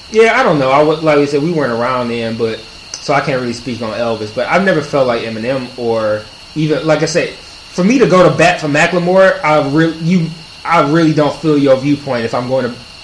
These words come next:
bat for Macklemore, 'cause I, I, th-, I don't like Macklemore at all. But, and it's only because I feel like Macklemore is like, I feel like his whole persona is contrived. Like he just wants to, like, kiss ass.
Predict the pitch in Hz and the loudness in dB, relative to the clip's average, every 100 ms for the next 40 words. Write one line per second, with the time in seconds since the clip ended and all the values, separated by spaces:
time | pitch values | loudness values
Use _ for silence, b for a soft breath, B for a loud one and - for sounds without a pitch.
0 | 131 123 123 120 120 113 104 104 85 85 | -8 -6 -6 -6 -6 -6 -8 -10 -10 -12
1 | B B B 156 156 147 160 170 147 165 | B B B -2 -2 0 -2 -2 0 2
2 | 185 160 147 135 135 127 120 113 123 113 | 2 2 0 0 -2 -2 -2 0 0 0
3 | 104 104 107 104 - - - - - - | -2 -4 -4 -4 -10 -20 -20 -20 -12 -2
4 | 180 208 202 233 190 202 175 170 196 185 | 0 0 2 2 2 2 2 2 2 2
5 | 151 139 151 151 139 135 123 120 131 120 | 2 2 0 0 0 0 0 0 0 0
6 | 110 - - - - - - - - - | -2 -8 -20 -20 -20 -20 -20 -20 -20 -20
7 | - - - - - 156 165 208 175 180 | -20 -20 -20 -16 -6 -2 2 2 2 2
8 | 180 175 156 151 156 151 131 151 123 147 | 4 4 4 0 2 2 0 -4 -4 0
9 | 139 123 117 120 117 151 123 131 127 120 | 2 2 0 -4 -6 -8 -8 -6 -4 -4
10 | 123 117 113 107 - - - - - - | -4 -4 -4 -4 -10 -20 -20 -20 -20 -20
11 | - - - - 147 139 127 - - - | -20 -20 -10 -2 0 2 2 0 -4 -14